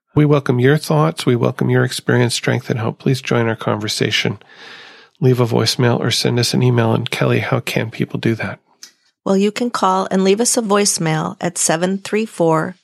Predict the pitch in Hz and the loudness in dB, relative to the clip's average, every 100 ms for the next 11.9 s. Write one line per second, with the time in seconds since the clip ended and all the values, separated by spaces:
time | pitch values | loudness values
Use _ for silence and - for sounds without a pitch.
0 | _ _ - - 156 175 175 - 196 - | _ _ -6 -2 -2 -2 -2 -2 0 0
1 | 165 156 156 175 - - _ - 175 196 | 0 -2 -4 -6 -12 -20 _ -2 0 -2
2 | - - - - 156 156 170 160 151 160 | -10 -8 -2 0 0 0 -2 0 0 -2
3 | - 196 160 - _ - - - - 170 | 0 0 0 -4 _ -20 -20 -14 -4 -2
4 | 170 170 214 208 180 165 170 - _ _ | 0 0 0 0 2 0 -2 -8 _ _
5 | _ - 170 - 156 175 190 - 220 233 | _ -4 0 0 0 0 -4 -2 -4 -2
6 | 175 160 160 185 _ _ - - 156 180 | 0 2 0 -4 _ _ -2 0 0 0
7 | 180 202 214 - 165 160 170 - - _ | 0 0 0 0 0 -2 -6 -10 -20 _
8 | - 170 170 - 170 165 175 160 165 170 | -2 0 2 0 2 2 0 0 0 -2
9 | - 175 143 - - _ _ _ - 180 | -2 0 -2 -6 -16 _ _ _ -4 0
10 | 180 - 185 233 - 175 170 165 - 160 | 0 2 0 0 0 0 0 0 -2 0
11 | 214 254 - 170 156 156 147 165 175 | 2 2 2 2 2 0 -2 -2 -6